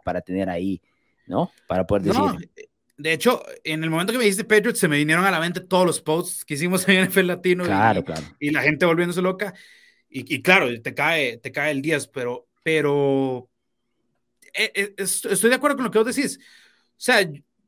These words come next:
Speaker 2: los otros mariscales de los que hemos hablado son mariscales que, que no han dado nada esperanzador. Por eso están en la posición en la que están. Davis Mills más bien creo que dio una pequeña luz de esperanza a una franquicia totalmente sumida en la oscuridad.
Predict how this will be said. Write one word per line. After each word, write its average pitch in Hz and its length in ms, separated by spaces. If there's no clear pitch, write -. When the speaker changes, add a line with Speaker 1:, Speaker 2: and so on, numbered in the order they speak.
Speaker 2:
los 190 340
otros 269 520
mariscales 190 420
de 226 60
los 214 120
que - 80
hemos 208 140
hablado 208 480
son 185 200
mariscales 202 440
que, 143 440
que 147 120
no 170 240
han 202 140
dado 196 280
nada 185 220
esperanzador. 165 680
Por 127 140
eso 160 120
están 180 160
en 180 60
la 180 80
posición 156 220
en 165 40
la 160 80
que - 60
están. 156 300
Davis 170 360
Mills 196 240
más 185 120
bien 180 180
creo 190 220
que 190 100
dio 160 120
una 185 220
pequeña 190 480
luz 190 260
de 185 80
esperanza 180 720
a 139 80
una 156 160
franquicia 151 380
totalmente 156 840
sumida 143 300
en 139 60
la 139 40
oscuridad. 170 460